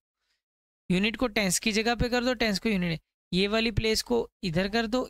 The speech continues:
ये वाली प्लेस को इधर कर दो, तो क्या लिखोगे, टेन एक्स प्लस वाई। अब देखते हैं ये क्या बोल रहा है, the sum of the two digit number, the sum करना है, सम करना है, मैंने करना है सम,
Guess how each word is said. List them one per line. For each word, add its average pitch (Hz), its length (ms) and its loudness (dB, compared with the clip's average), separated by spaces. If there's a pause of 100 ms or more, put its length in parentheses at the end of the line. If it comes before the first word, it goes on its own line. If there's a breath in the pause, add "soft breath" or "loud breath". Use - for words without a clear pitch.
ये 190 140 0
वाली 202 200 0
प्लेस 196 300 0
को - 160 -4
इधर 156 280 -2
कर 151 100 -4
दो, 147 180 -6
तो 202 140 -8
क्या 226 140 -2
लिखोगे, 214 320 0
टेन 180 320 -2
एक्स 180 200 0
प्लस 180 360 0
वाई। 147 340 -4 (840)
अब 202 140 -2
देखते 196 320 0
हैं 247 80 0
ये 226 100 2
क्या 190 180 0
बोल 127 180 0
रहा 123 140 -8
है, 131 80 -14 (1400 loud breath)
the 226 80 2
sum 277 300 2
of 285 260 2
the 285 100 2 (140)
two 262 180 0
digit 240 300 0
number, 170 420 2 (460)
the 208 160 2
sum 226 460 0
करना 151 320 0
है, 151 340 -2
सम 165 360 0
करना 135 340 -2
है, 135 60 -8
मैंने 139 300 -6
करना 139 300 -4
है 160 140 -2
सम, 135 220 -4